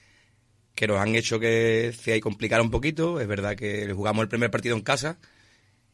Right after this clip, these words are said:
y no volvimos a jugar hasta la jornada, creo que fue catorce o quince, no volvimos a jugar en casa.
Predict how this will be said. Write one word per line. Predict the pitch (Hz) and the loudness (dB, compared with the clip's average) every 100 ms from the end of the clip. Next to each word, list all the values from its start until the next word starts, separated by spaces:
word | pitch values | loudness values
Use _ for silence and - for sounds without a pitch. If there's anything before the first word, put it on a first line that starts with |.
| - | -6
y | 107 | 0
no | 107 | 0
volvimos | 104 110 110 | 2 2 2
a | 110 | 0
jugar | 107 113 117 117 | 2 2 4 2
hasta | 110 - 107 | 0 -2 0
la | 107 104 101 101 98 92 | 0 0 0 0 -2 -2
jornada, | 98 98 101 110 117 101 | -4 -4 -4 -2 -4 -4
creo | 107 110 | -4 -4
que | 113 | -6
fue | - 117 113 107 104 | -6 -2 0 0 -2
catorce | 98 113 101 98 | -4 -4 -4 -6
o | |
quince, | 123 113 | -6 -4
no | 104 | -4
volvimos | 101 101 | -2 -2
a | |
jugar | 98 92 | -4 -4
en | |
casa. | 110 95 | -4 -6